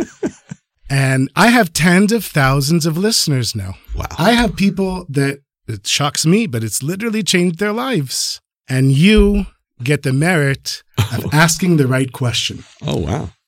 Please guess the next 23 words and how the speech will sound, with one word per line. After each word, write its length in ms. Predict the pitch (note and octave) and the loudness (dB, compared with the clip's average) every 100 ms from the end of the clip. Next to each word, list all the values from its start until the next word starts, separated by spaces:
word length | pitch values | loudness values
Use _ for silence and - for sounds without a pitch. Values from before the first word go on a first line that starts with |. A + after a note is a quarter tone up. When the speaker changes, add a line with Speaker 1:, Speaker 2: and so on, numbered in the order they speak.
| _ | _
Speaker 2:
You 320 | C3 F3+ G#3 | 0 4 4
asked 400 | G#3 D3+ D3+ - | 4 2 0 0
me 120 | C#3+ C3+ | 0 0
the 100 | A2+ | -2
question 680 | - D#3 - - B2 B2 - _ - | -2 0 0 0 -2 -4 -8 _ -10
that 100 | G#2+ | -6
started 400 | - E3 F3 F3+ | 0 2 2 2
that 120 | E3+ | -2
podcast. 560 | - D3+ C#3+ D#3 C#3 - | -2 -4 -2 -4 -4 -4
I'm 120 | G#2+ | -4
telling 320 | - D3+ D#3 | -2 -2 0
you, 320 | D3+ D3+ D3+ C3 - | 0 0 -2 -4 -8
it, 140 | C3 A#2+ _ | -8 -8 _
it's 180 | C3+ A2+ | -8 -6
growing 420 | A#2+ D3 E3+ F3 | -2 2 4 2
so 240 | D#3 D#3+ D#3+ | 0 0 -2
fast, 360 | - D3+ - | 0 -2 -2
I 40 | C3 | -4
can't 200 | D3 C#3 | -2 -2
even 160 | A#2+ | -2
believe 340 | G#2+ A2 B2+ G#2+ | -4 -2 -2 -2
it. 300 | A2+ - - | -6 -8 -10
Speaker 1:
Wow. 220 | - G#2 | -8 -6